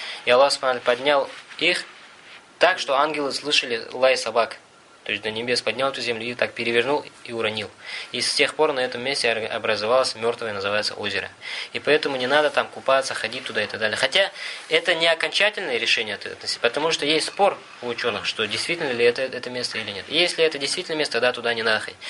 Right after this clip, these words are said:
А если оно нет, тогда нет проблем туда ходить. Понятно? И поэтому, что <clears throat> в другом хадисе пророк, саллаллаху алейхи ва саллям, сказал: «Ла тадхулю аля хауля аль-муаззибин». «Не заходите к этим,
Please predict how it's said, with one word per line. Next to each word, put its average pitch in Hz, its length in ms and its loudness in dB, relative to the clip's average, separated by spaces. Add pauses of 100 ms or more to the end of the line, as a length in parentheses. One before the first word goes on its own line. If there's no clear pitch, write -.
(240)
А 135 100 6
если 156 220 2
оно 131 160 -2
нет, 139 200 -4
тогда 107 220 -2
нет 113 180 -6
проблем 101 340 -8
туда 95 240 -8 (260)
ходить. 95 320 -6
Понятно? 135 340 2 (800)
И 131 80 0
поэтому, 175 380 4
что 165 280 4 (300)
<clears throat> - 300 -18
в 123 60 -14
другом 156 280 6
хадисе 165 420 2 (360)
пророк, 156 320 6
саллаллаху 151 260 2
алейхи 151 120 2
ва 143 60 2
саллям, - 0 -
сказал: 131 320 6
«Ла 180 200 6
тадхулю 175 420 2
аля 151 240 6
хауля 147 420 6
аль-муаззибин». 135 760 -2 (340)
«Не 147 140 4
заходите 147 540 2
к - 100 -4
этим, 170 280 0